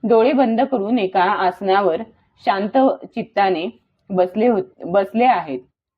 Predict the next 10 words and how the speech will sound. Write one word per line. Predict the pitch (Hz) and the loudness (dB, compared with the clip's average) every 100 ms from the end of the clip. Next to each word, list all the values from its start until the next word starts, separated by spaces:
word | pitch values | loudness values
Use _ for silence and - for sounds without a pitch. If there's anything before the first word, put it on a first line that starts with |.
| _ _ | _ _
इंद्रिये, | 240 247 254 285 311 | -2 0 2 2 0
प्राण, | - 247 220 254 | 0 -2 0 0
मन | 220 208 247 | 0 -2 -2
आणि | 220 196 | -2 -2
बुद्धी | 202 196 143 165 156 | -4 -6 -6 -8 -2
यांचा | 185 185 190 196 - - _ _ | 0 0 -2 -4 -6 -12 _ _
निरोध | 220 233 247 302 - | 0 2 2 0 0
केल्याने | 277 185 190 170 175 - _ _ _ _ _ _ _ _ _ _ _ _ _ _ - | 0 2 0 -2 -8 -14 _ _ _ _ _ _ _ _ _ _ _ _ _ _ -2
ते | 175 | 2
बाह्य | 220 214 208 185 | 2 0 0 -2